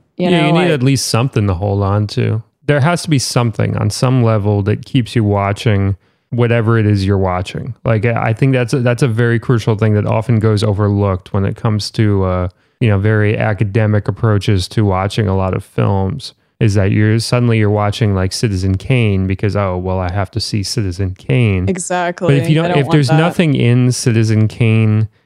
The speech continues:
Speaker 2: that you dig, you're not gonna appreciate it on any real level. Like, it's,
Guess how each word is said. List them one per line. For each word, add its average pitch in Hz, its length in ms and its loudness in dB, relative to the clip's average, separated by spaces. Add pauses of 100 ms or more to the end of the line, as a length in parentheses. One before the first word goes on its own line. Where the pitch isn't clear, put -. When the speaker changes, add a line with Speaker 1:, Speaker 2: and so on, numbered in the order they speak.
(180)
Speaker 2:
that 113 120 0
you 107 140 0
dig, 104 720 0 (260)
you're 131 140 4
not 156 220 0
gonna 127 440 0
appreciate 117 640 0
it 98 220 -2
on 104 180 2
any 110 240 2
real 104 300 2
level. 101 500 0 (280)
Like, 113 180 2
it's, 123 260 -2